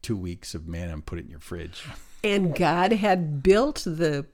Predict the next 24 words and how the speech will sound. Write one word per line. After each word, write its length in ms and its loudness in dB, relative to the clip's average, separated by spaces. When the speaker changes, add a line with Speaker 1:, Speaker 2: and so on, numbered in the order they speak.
Speaker 2:
the 200 -2
program 680 2
to 220 0
include 440 0
the 60 0
fact 300 -2
that 100 -4
you 80 -4
couldn't 220 0
keep 240 -4
the 80 -4
manna 260 -2
Speaker 1:
Couldn't 240 -2
do 80 2
Speaker 2:
overnight. 140 4
Speaker 1:
it. 160 -4
Speaker 2:
It 140 -2
Speaker 1:
Right. 100 -10
Speaker 2:
turned 400 0
moldy 640 -2
and 80 -4
Speaker 1:
Right. 240 -2
Speaker 2:
nasty 560 -2
overnight. 600 -4